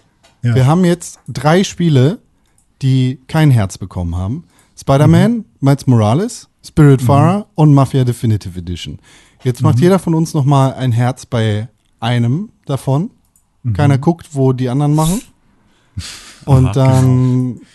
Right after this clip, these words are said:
Speaker 2: checken wir das einmal, äh, checken wir einmal rein.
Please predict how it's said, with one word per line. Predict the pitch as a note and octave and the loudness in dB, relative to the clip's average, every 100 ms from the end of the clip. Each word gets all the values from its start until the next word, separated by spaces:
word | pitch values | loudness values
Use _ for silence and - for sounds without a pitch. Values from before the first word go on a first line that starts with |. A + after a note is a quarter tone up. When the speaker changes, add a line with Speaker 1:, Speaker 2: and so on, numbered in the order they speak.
| _ _ _ _ _ _ _ _ _ - _ - - _ _ | _ _ _ _ _ _ _ _ _ -20 _ -20 -20 _ _
Speaker 2:
checken | - B2+ B2+ | -8 -6 -4
wir | |
das | A#2 - - - _ _ _ _ _ | -6 -8 -16 -20 _ _ _ _ _
einmal, | A#2+ A#2 A2+ G#2+ G2 F#2 F2+ | -4 -2 -2 -2 -4 -6 -8
äh, | G#2 G2 | -8 -8
checken | C#3+ C3+ | -10 -8
wir | A#2+ | -8
einmal | G#2 G2+ G2+ | -6 -6 -4
rein. | A2+ D3 | -4 -4